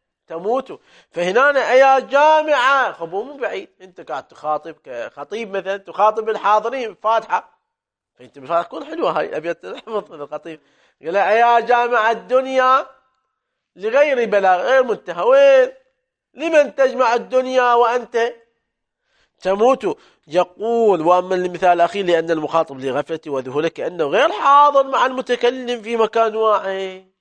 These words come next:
وقد تخرج ألفاظ النداء عن معناها الأصل، وهو طلب الإقبال، إلى معان أخرى تستفاد من القرائن، ومن هذه المعاني ما يأتي الزجر،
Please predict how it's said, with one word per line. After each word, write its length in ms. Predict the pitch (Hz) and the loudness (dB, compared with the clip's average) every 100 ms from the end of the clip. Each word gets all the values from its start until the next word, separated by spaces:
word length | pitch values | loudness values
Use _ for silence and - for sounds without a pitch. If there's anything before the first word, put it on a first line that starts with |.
| _ _ _ _ _ _ _ _ | _ _ _ _ _ _ _ _
وقد 340 | 220 214 214 | -2 0 0
تخرج 280 | 220 185 175 | -2 -2 0
ألفاظ 360 | 165 151 175 165 | 0 2 2 2
النداء 320 | 160 156 170 | -2 -2 2
عن 180 | 151 151 | 2 0
معناها 360 | 139 151 165 | -4 0 0
الأصل، 320 | 147 147 165 170 | 2 -2 -2 -2
وهو 220 | 147 151 | 0 0
طلب 280 | 165 165 156 | 0 -2 -4
الإقبال، 680 | - 165 165 175 196 180 | -8 -10 -6 2 4 4
إلى 280 | 190 180 170 | 0 0 0
معان 460 | 151 120 165 214 214 | -2 -4 -2 -2 -2
أخرى 420 | - 240 202 196 185 _ _ _ _ _ - | 0 0 0 -2 -4 _ _ _ _ _ -14
تستفاد 540 | 175 - 170 196 208 | -12 -6 2 2 2
من 120 | 202 | 0
القرائن، 440 | 180 - 202 220 180 | -2 2 2 2 0
ومن 140 | 160 | -2
هذه 200 | 180 180 | -2 -2
المعاني 380 | 160 160 185 175 | -2 0 0 0
ما 160 | 156 | -2
يأتي 380 | 165 190 147 - | 0 -2 -4 -12
الزجر، 540 | 165 135 190 240 240 | -14 -2 0 0 -2